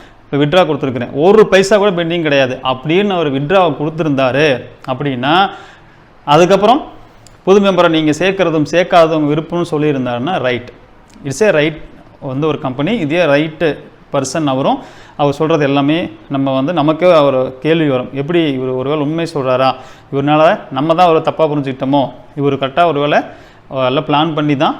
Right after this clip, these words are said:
கரெக்டான ஒரு ஷெட்யூல்ல தான், எல்லாமே ப்ராப்பர் அக்கவுண்ட்ஸ்ல தான், எல்லாமே பக்காவா தான் கொண்டு போறாரு, நாம தான் தப்பா புரிஞ்சுக்கிட்டோமோங்கிற ஒரு சந்தேகம் நமக்கு வரக்கூடும்." ஆனா அவர் உஷாரா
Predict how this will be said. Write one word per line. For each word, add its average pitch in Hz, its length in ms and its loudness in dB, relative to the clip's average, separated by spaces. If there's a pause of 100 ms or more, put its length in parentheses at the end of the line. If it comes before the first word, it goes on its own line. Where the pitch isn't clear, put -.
(200)
கரெக்டான 175 420 0
ஒரு 156 140 0
ஷெட்யூல்ல 143 320 -2
தான், 160 240 -4
எல்லாமே 185 340 0
ப்ராப்பர் 156 480 -2
அக்கவுண்ட்ஸ்ல 147 360 -4
தான், 196 160 -4
எல்லாமே 208 320 0
பக்காவா 175 460 0
தான் - 120 -2
கொண்டு 151 180 -4
போறாரு, 135 380 0
நாம 147 220 -4
தான் 180 120 -4
தப்பா 156 220 -2
புரிஞ்சுக்கிட்டோமோங்கிற 160 960 0 (400)
ஒரு 160 140 2
சந்தேகம் 165 600 -2 (320)
நமக்கு 165 640 -2
வரக்கூடும்." 135 600 -2
ஆனா 127 380 -2 (100)
அவர் 127 460 -4 (120)
உஷாரா 185 580 6